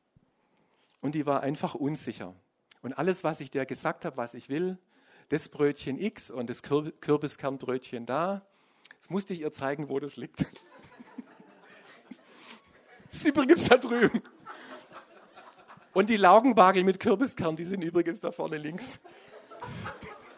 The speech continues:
Okay. Wie viel wollten Sie noch mal? Ein oder zwei?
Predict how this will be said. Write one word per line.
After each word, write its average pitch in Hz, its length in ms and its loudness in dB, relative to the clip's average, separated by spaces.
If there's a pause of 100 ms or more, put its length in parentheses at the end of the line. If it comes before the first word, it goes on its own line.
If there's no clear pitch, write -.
(1500)
Okay. 269 400 8 (880)
Wie 254 140 8
viel 277 140 4
wollten 262 220 12
Sie 254 140 4
noch 233 160 10
mal? 226 160 8
Ein 240 160 10
oder 277 140 8
zwei? 123 360 2